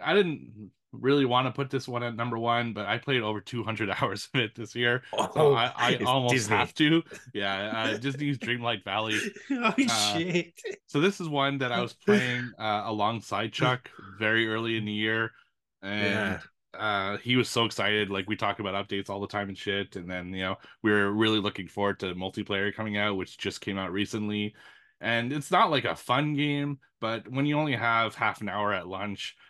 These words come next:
Speaker 1: and you need to just kinda get your mind off the crap that you're, uh, you're working on, this is a good game to just kinda walk around, build your little town, uh, get new Disney characters, and their updates have been just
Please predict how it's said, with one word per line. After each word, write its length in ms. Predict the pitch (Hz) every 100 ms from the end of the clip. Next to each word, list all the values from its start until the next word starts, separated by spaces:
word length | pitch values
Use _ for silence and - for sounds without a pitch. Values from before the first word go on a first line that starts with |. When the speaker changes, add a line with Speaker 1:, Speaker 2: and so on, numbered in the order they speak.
| -
Speaker 1:
and 140 | 92
you 80 | 104
need 200 | 101 95
to 80 | 98
just 260 | 87 98 -
kinda 200 | 98 95
get 120 | 101
your 140 | 95 95
mind 260 | 90 95 90
off 160 | 95
the 120 | 95
crap 340 | 87 - 92 95
that 100 | 90
you're, 340 | 98 95 87
uh, 120 | 87 92 _ _ _ _
you're 120 | 92
working 300 | 101 110 113 110
on, 280 | 107 107 104
this 200 | 110 110
is 80 |
a 120 | 101 90
good 220 | 101 92
game 240 | 90 95
to 80 | 95
just 220 | 90 90
kinda 200 | - 95
walk 240 | 98 95 -
around, 580 | 95 98 95 95 92 87
build 220 | 98 95
your 100 | 98
little 220 | 98 90
town, 440 | - 98 95 95 101 - _ _ -
uh, 240 | 95 92
get 280 | 90 101 95
new 240 | 110 107 95
Disney 300 | 98 92 87
characters, 560 | 98 92 - 92 92
and 140 | 95 98
their 380 | 98 95 92 -
updates 500 | 107 - 120 120 -
have 160 | 98 92
been 180 | 95
just 240 | 90 95